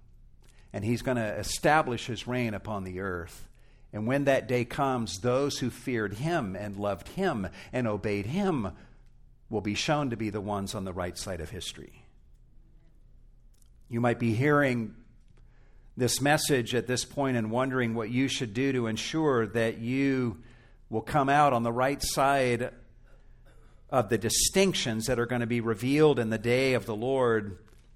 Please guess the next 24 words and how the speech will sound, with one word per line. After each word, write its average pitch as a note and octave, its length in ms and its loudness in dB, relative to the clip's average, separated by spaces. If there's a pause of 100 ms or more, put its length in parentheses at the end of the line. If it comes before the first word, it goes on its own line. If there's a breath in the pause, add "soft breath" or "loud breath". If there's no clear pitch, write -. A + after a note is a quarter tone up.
So G#3 240 4
far, A#2+ 400 6
you, B2+ 340 2 (440)
you C3 160 2
could - 120 2
actually C3+ 440 4
piece F#3+ 560 -2
a A#2+ 40 -2
few G3+ 300 -4
things A2 380 -2
together. A2+ 640 0 (680 soft breath)
You B2+ 120 0
can C3 140 0
infer D3 640 4
that B2+ 180 0
if B2 140 -4
you C3+ 120 2
want D3+ 360 2
to C3 100 0
fare D3+ 500 4
well C3+ 720 6
on C3 280 0
the A#2 80 0
day C3+ 520 2